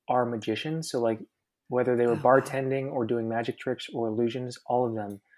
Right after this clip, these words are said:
Speaker 1: were magicians. And, um, yeah, they, uh, really wanted a page from the book, and they had it beautifully, beautifully framed.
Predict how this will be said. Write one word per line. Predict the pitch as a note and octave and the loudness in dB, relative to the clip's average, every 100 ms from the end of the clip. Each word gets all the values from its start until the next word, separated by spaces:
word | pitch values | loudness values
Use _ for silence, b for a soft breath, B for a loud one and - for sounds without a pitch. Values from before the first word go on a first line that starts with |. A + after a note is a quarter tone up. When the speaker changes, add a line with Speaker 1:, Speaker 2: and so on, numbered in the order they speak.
| b _ | b _
Speaker 1:
were | A#2+ | -4
magicians. | A2+ A#2 A#2 A2 | 0 0 -2 -6
And, | A2 A#2+ A#2 A2+ A2 _ _ _ _ _ - | -6 -6 -4 -6 -10 _ _ _ _ _ -2
um, | A2+ A#2 A2+ A2+ A2+ - _ _ | 4 4 4 0 -4 -8 _ _
yeah, | C3 D3+ E3 | 6 8 10
they, | C3+ C#3 C#3 | 8 6 8
uh, | C#3 C#3 C3+ C3 | 10 10 8 6
really | C#3+ C3+ C#3+ | 2 4 6
wanted | C3+ C3 B2+ | 4 2 -2
a | |
page | A#2+ C3+ B2+ | -2 -4 -4
from | - | -6
the | A#2+ | -6
book, | A#2 C3 - | -4 -4 -4
and | A#2+ | -8
they | A2+ | -6
had | A#2+ | -4
it | A#2+ - | -4 -2
beautifully, | B2 A#2+ A#2 - - | -2 -2 -6 -8 0
beautifully | C#3 C#3+ C3 | 0 2 -2
framed. | - A#2+ A#2+ C3 | -2 -4 -4 -4